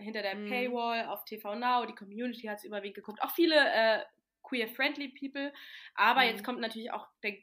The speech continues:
Speaker 1: die breite Masse mehr und mehr dazu, das wird freitags laufen, also ich
Speaker 2: Ab,
Speaker 1: hoffe, dass
Speaker 2: äh,
Speaker 1: das, ja, äh, neunundzwanzigsten.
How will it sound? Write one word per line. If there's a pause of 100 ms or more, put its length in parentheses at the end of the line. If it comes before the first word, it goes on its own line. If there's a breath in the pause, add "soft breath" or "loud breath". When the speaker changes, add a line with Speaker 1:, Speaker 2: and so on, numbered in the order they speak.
Speaker 1:
die
breite
Masse
mehr
und
mehr
dazu,
das
wird
freitags
laufen,
also (720 soft breath)
ich
Speaker 2:
Ab,
Speaker 1:
hoffe,
dass
Speaker 2:
äh,
Speaker 1:
das, (260)
ja,
äh,
neunundzwanzigsten.